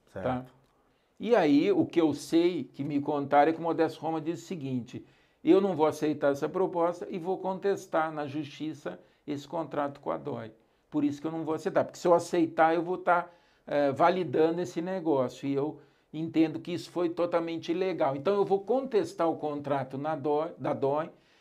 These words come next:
Speaker 2: na justiça, por isso que eu não vou aceitar a proposta do Olympique de Marseille." E assim foi feito, tá? Ele
Speaker 1: Então
Speaker 2: contestou na justiça, perdeu.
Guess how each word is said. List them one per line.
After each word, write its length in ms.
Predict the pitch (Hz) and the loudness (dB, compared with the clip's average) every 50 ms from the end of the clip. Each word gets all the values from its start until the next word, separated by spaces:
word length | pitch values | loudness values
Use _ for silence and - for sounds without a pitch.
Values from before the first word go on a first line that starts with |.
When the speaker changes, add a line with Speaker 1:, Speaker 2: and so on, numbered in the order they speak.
| _ _ _ _ _ _ | _ _ _ _ _ _
Speaker 2:
na 240 | - 156 143 170 180 | -12 -4 -2 -2 -2
justiça, 800 | - 170 165 - - - - 151 165 190 180 - - 226 - - _ _ _ _ _ _ _ _ _ | 2 0 0 0 -2 -6 -4 -4 -4 -4 -6 -8 -10 -10 -10 -12 _ _ _ _ _ _ _ _ _
por 160 | - 208 214 | 0 2 2
isso 160 | 196 175 - | 2 0 4
que 60 | - 214 | 4 4
eu 40 | |
não 120 | 214 220 208 | 4 6 6
vou 100 | 170 208 | 6 6
aceitar 440 | 202 202 - 202 202 196 - 170 170 | 4 6 4 0 0 2 6 4 4
a 40 | |
proposta 580 | 165 165 175 175 175 - 156 151 151 151 151 160 | 4 4 2 2 2 2 2 2 2 0 -2 -4
do 80 | 156 165 | -2 0
Olympique 440 | 165 160 165 160 139 156 165 160 | 0 0 -2 -6 -8 -8 -8 -10
de 120 | 143 151 160 | -10 -14 -12
Marseille." 600 | 165 170 165 170 151 - - 135 120 117 113 110 _ _ _ _ _ _ _ _ | -10 -10 -10 -12 -14 -10 -8 -8 -8 -8 -10 -12 _ _ _ _ _ _ _ _
E 100 | 254 302 | -4 -4
assim 300 | 302 277 - - - 202 | -4 -4 -6 -8 -8 -8
foi 240 | 190 160 196 208 208 | -4 -2 -2 -2 -2
feito, 420 | - - 170 170 151 139 - - | -2 -6 -2 -2 -2 -2 -4 -10
tá? 260 | - - 139 135 139 135 - | -8 -4 -4 -4 -4 -4 0
Ele 160 | 160 165 196 | 2 2 2
Speaker 1:
Então 60 | - | 2
Speaker 2:
contestou 580 | - 165 160 139 156 160 151 - - - 139 139 | 2 -2 -2 0 0 0 0 -2 -4 -4 -2 -2
na 140 | 139 143 143 | -2 -4 -6
justiça, 400 | 139 151 - - 190 180 - 175 | -6 -10 -10 -12 -12 -10 -10 -8
perdeu. 680 | - 165 170 170 151 131 131 139 139 156 196 - | -2 -2 0 0 -2 -2 -2 -2 -2 -2 -4 -6